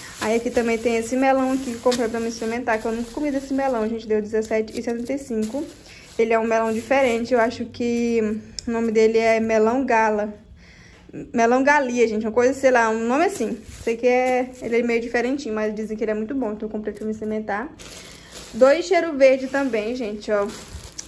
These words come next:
Desse aqui com coentrinho mesmo. É que a gente gosta, né? Só esse aqui com coentro.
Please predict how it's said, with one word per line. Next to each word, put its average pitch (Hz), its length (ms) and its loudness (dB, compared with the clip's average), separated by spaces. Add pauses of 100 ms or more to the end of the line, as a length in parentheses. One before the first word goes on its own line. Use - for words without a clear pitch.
(460)
Desse 226 260 0
aqui 226 240 -2
com 240 180 -4
coentrinho 240 640 -4
mesmo. 233 460 0 (1000)
É 220 100 -4
que 220 100 -6
a 226 40 -2
gente 220 180 -4
gosta, 214 400 0
né? 233 100 -2
Só 233 120 -4
esse 226 100 -4
aqui 254 120 -4
com 262 180 -8
coentro. 220 440 -8